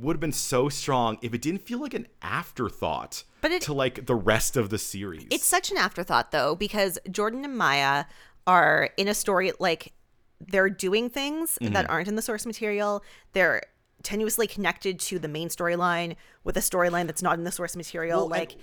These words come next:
Speaker 1: well,
Speaker 2: it just feels like there's no connective tissue.
Speaker 1: Well, and the sto-, and the main storyline is so aggressively separate from the rest. That's why,
Speaker 2: Mm-hmm.
Speaker 1: that's why I think having Simon just appear in it and be around and maybe know that Jordan is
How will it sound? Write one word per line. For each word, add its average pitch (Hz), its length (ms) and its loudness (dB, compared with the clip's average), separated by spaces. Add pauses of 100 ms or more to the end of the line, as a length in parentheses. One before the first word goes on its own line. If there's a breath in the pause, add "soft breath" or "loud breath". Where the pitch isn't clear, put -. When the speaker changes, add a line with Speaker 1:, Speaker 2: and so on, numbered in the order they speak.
Speaker 1:
well, 175 160 -2
Speaker 2:
it 254 80 0
just 285 200 -2
feels 294 220 0
like 294 140 0
there's 226 160 -2
no 202 160 0
connective - 360 -6
tissue. - 340 -4
Speaker 1:
Well, 175 120 0
and 185 140 -2
the 180 60 0
sto-, - 320 -2
and 165 140 -4
the 160 60 -2
main 165 320 -4
storyline 107 800 -4
is 113 160 -6
so - 960 -4
aggressively 98 1200 -2
separate - 760 -6 (260)
from 98 280 0
the 90 100 0
rest. 76 260 -4
That's 123 120 -4
why, 151 140 -2
Speaker 2:
Mm-hmm. 196 320 -2
Speaker 1:
that's 160 300 -4
why 131 240 2
I 117 80 0
think 107 260 -8
having 95 400 -4
Simon 92 680 -8
just 98 180 -12
appear 113 520 2
in 123 80 2
it 131 140 -2
and 101 160 -6
be 101 180 0
around 92 260 0
and 107 160 -2
maybe 110 200 -4
know 95 400 -6
that 110 100 -4
Jordan 107 420 -4
is 101 420 -10